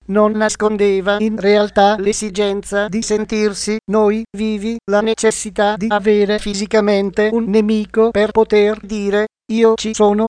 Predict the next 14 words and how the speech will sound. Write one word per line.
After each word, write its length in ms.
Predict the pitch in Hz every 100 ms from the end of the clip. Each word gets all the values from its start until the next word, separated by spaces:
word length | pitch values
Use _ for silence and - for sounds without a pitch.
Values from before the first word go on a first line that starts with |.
| -
io 220 | 226 226
esisto, 600 | 208 - 214 - 214 214 -
io 240 | 220 226 220
ho 160 | 202
finalmente 760 | 208 202 214 220 214 214 202 214
una 220 | 226 220 220
ragione 560 | 214 190 208 196 196 214
politica 680 | - 226 220 214 220 196 202 -
di 120 | 175 220
vivere 520 | 214 220 202 214 233 -
in 160 | 220 220
questo 440 | 208 214 - 220
panorama 720 | 214 208 214 208 190 190 202
desertificato". 1080 | 208 214 214 202 233 220 226 214 202 208 220